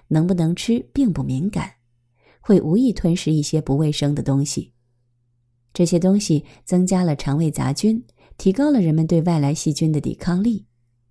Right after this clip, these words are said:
或许正是小 A 的身体对细菌的迟钝，让他抵御了食物中毒的危险。为了身体健康，人们四处寻找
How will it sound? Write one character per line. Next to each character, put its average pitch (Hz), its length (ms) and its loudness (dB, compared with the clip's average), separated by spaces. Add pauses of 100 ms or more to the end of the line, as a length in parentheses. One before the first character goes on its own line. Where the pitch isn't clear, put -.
(360)
或 165 220 4
许 131 300 -2 (200)
正 220 160 2
是 185 180 2
小 143 180 0
A 175 160 2
的 175 120 2
身 226 260 2
体 - 300 -2 (200)
对 160 220 4
细 160 200 0
菌 170 180 0
的 151 100 0
迟 - 280 -2
钝， 240 320 0 (240)
让 156 220 2
他 160 140 -2
抵 117 260 -4
御 233 140 2
了 165 160 0
食 - 180 -2
物 151 140 2
中 147 240 -2
毒 131 100 -2
的 135 120 -4
危 139 180 0
险。 - 300 -8 (1400)
为 196 120 4
了 165 140 6
身 185 180 0
体 - 140 -2
健 151 240 2
康， 185 320 -2 (200)
人 196 140 0
们 254 80 4
四 277 200 -2
处 156 200 0
寻 151 280 -2
找 143 240 -4